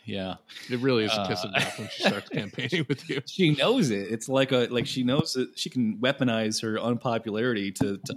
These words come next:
Speaker 1: ice people if
Speaker 2: She,
Speaker 1: they're
Speaker 2: I mean,
Speaker 1: doing
Speaker 2: she,
Speaker 1: too
Speaker 2: she's
Speaker 1: well.
Speaker 2: gotta be the most fucking, the, the biggest moron on the pl-, on the planet if she doesn't know it, because she literally went and campaigned for Andrew Gillum when he was running for governor of Florida, a state that she fucking lost to Donald Trump,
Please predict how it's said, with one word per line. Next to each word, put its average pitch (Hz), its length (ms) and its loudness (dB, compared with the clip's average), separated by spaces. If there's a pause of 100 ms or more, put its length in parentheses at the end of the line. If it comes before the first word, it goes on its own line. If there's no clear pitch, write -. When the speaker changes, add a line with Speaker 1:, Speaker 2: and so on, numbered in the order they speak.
(120)
Speaker 1:
ice 147 160 0
people 95 540 -6 (280)
if 131 100 2
Speaker 2:
She, - 80 8
Speaker 1:
they're 123 120 6
Speaker 2:
I 220 40 8
mean, - 100 8
Speaker 1:
doing 175 80 8
Speaker 2:
she, 220 240 4
Speaker 1:
too - 100 -4
Speaker 2:
she's 226 120 2
Speaker 1:
well. - 80 -2
Speaker 2:
gotta 202 100 6
be 170 100 6
the 127 240 4 (340)
most 180 640 8 (400)
fucking, 131 640 0 (160)
the, 196 80 8
the 170 220 2
biggest 208 280 6
moron 147 300 6
on 117 140 4
the 113 80 0
pl-, - 200 -4
on 120 120 0
the 113 80 0
planet 110 320 0
if 101 80 -4
she 127 140 -4
doesn't 110 360 0
know 98 200 -4
it, 85 100 -10
because 131 240 4
she 160 160 6
literally 170 400 8
went 127 220 4
and 113 160 0
campaigned 123 500 2
for 113 100 -2
Andrew 123 340 2
Gillum 110 460 0 (460)
when 131 120 4
he 120 60 8
was 117 120 4
running 120 180 6
for 123 120 0
governor 113 360 4
of 110 60 0
Florida, 185 560 6 (180)
a 262 80 6
state 320 300 6
that 247 120 4
she 240 120 6
fucking 233 380 4
lost 180 440 6
to 160 80 6
Donald 143 380 6
Trump, 98 400 0